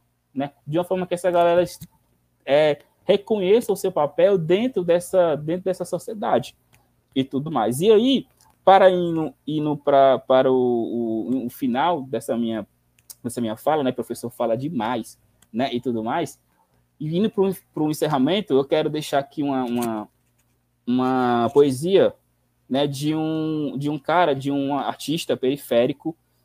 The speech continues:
né, que é o Mateus, morador aqui de Fortaleza, da periferia,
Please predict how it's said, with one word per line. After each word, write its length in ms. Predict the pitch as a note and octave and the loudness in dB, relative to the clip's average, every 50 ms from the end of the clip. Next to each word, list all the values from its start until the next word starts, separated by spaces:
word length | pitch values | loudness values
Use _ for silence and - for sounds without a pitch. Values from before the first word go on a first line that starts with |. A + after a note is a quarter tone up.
| _ _ _ _ _ _ _ _ _ | _ _ _ _ _ _ _ _ _
né, 220 | - B2 C3+ D3 D3 | -2 0 0 0 -2
que 260 | - - D#3+ D#3+ D#3+ | -6 -4 0 2 2
é 80 | D#3+ | 4
o 60 | D#3 D3 | 4 2
Mateus, 560 | D#3+ F3+ F3+ - D3 C#3+ C3+ C3 C3 C3 C3 | 2 0 -2 0 0 2 2 2 2 2 2
morador 480 | B2+ C3+ C#3 C3+ C3+ - C3+ C#3 C#3+ | 2 4 4 2 2 2 2 2 2
aqui 420 | E3 - - _ - - F3 F#3+ G#3 | 0 -2 -4 _ -8 -6 -6 -6 -6
de 100 | F#3 F3+ | -8 -8
Fortaleza, 520 | - E3 D3+ - - D3+ C3 B2 C3 C3 | -6 -6 -6 -4 -2 -2 -2 -2 -2 -4
da 100 | C#3 C3+ | -4 -6
periferia, 640 | - C#3+ C#3 C#3 - - E3+ E3+ C3+ A#2 A2+ A2 A2 | -4 -6 -8 -8 -6 -6 -4 -2 0 0 0 -2 -4